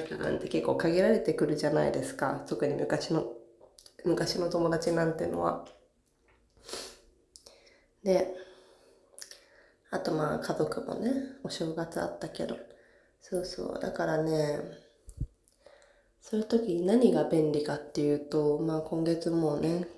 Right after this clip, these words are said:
駆使しつつありますけど、まあ、みんなもね、このアプリやってると思うんですけど、ライン?ライン?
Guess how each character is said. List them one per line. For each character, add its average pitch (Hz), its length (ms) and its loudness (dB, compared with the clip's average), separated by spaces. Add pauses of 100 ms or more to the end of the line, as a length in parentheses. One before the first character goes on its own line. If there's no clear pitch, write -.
(100)
駆 - 160 -2
使 151 120 4
し 147 440 0
つ - 140 0
つ - 440 -2
あ 147 80 0
り 156 140 2
ま 160 180 4
す - 120 -6
け - 140 0
ど、 - 400 0 (720)
ま 175 60 0
あ、 170 40 2
み 180 120 4
ん 202 100 4
な 208 80 4
も 165 160 4
ね、 156 520 2 (640)
こ - 120 -8
の 165 160 0
ア 170 60 0
プ 165 160 0
リ 147 100 2
や 143 100 4
っ 143 100 -4
て - 80 -2
る 190 160 4
と 175 80 4
思 160 160 6
う - 20 6
ん 151 60 4
で 151 80 -2
す - 80 -10
け 156 100 -2
ど、 156 100 4
ラ 175 220 8
イ 254 180 10
ン? 381 140 8 (540)
ラ 185 340 6
イ 185 80 6
ン? 175 340 4